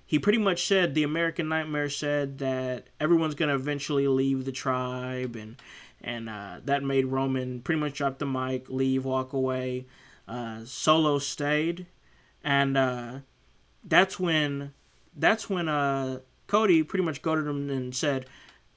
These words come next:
"Yeah, you're not ready." And, uh, Sikoa was ready for a fight. He got in Rhodes' face, and, uh, old Roman yelled at him, told him to get out of the ring. Uh,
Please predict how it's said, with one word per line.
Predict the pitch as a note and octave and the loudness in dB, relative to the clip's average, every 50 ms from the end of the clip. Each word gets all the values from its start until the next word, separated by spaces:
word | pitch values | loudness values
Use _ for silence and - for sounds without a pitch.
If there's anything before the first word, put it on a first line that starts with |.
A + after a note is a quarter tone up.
| _ _ _ _ | _ _ _ _
"Yeah, | - D3 F3 F3 | -2 2 4 4
you're | C#3+ A#2+ B2 C3+ C#3+ | 4 4 4 2 2
not | C#3+ C#3 C3 A2+ A#2 | 4 2 2 0 0
ready." | C3+ D#3+ D#3+ C3 G#2+ A2 B2+ - - - - - _ _ - | 0 0 0 0 -2 -6 -10 -16 -20 -20 -20 -20 _ _ -6
And, | - D3 C#3 C3+ C3 C3 B2+ B2+ B2 B2 B2 B2+ C3+ - _ _ _ _ _ _ _ _ _ _ _ - | -2 0 2 2 2 2 0 -2 -4 -6 -8 -10 -12 -16 _ _ _ _ _ _ _ _ _ _ _ -6
uh, | - A#2+ A2+ G#2+ F#2 C#2+ - - | -4 -2 -2 -2 -4 -8 -10 -12
Sikoa | - - C#3 C3+ - F3+ A3+ C4+ C#4+ F#3+ C#3+ C#3 C#3+ C#3+ - _ _ _ _ | -10 -10 -6 0 2 2 2 4 2 2 2 0 -2 -4 -10 _ _ _ _
was | C#3+ C#3+ C3 C#3+ | -6 -4 -2 0
ready | E3 E3 D#3 D3+ | 2 2 2 0
for | C#3+ - D3+ C3 | 0 -2 -2 -4
a | B2+ | -4
fight. | - - E3+ A3 G3+ A#2 - - - - _ _ _ _ _ _ _ _ _ | -2 -2 -2 -2 -2 -4 -6 -8 -12 -20 _ _ _ _ _ _ _ _ _
He | - C#3+ | -8 -4
got | C3+ D3+ D3+ E3 E3 | 0 4 4 4 4
in | E3 D#3+ D#3 | 4 2 0
Rhodes' | D#3+ D#3 D#3+ D#3+ D3+ D3 D3 C#3 | 0 0 0 0 -2 -4 -6 -6
face, | - - F3 F3+ F#3+ G3 G3 - - | -2 0 2 4 4 2 2 0 -4
and, | - D3+ C#3+ C#3+ C#3 C#3 C#3 C#3 C#3 | -6 -4 -4 -4 -4 -4 -4 -2 -2
uh, | C3+ C3+ C3+ C3+ C3+ C3+ C3 - _ _ - - - _ _ _ _ _ - | -2 0 0 0 -2 -4 -6 -10 _ _ -20 -20 -20 _ _ _ _ _ -4
old | - D3+ C#3+ C#3 C3+ | 0 2 2 2 2
Roman | D3 E3 G#3 A3+ G#3 F#3+ F#3 F#3 F3+ E3 | 2 2 2 2 2 2 0 0 -2 -2
yelled | D3 D3 D3 D3+ D3+ D3+ | 2 4 4 4 4 2
at | E3 D#3 | 0 0
him, | D#3 D3+ | -2 -2
told | - E3+ D#3+ D#3+ | -2 0 0 0
him | D#3 | 0
to | D3+ | -2
get | C#3+ D#3+ D#3 | 0 0 2
out | D#3 D#3 | 2 2
of | D3+ | 0
the | D3 D3+ | -2 -2
ring. | D#3 F3+ F#3+ F#3+ D3 B2 B2+ C#3+ - _ _ _ _ _ _ _ _ _ _ _ - | -2 -2 -2 -2 -4 -6 -8 -12 -14 _ _ _ _ _ _ _ _ _ _ _ -6
Uh, | - C#3 C3+ C3+ B2+ A#2+ A#2 F#2 - | -4 -2 -2 -2 -2 -4 -6 -10 -12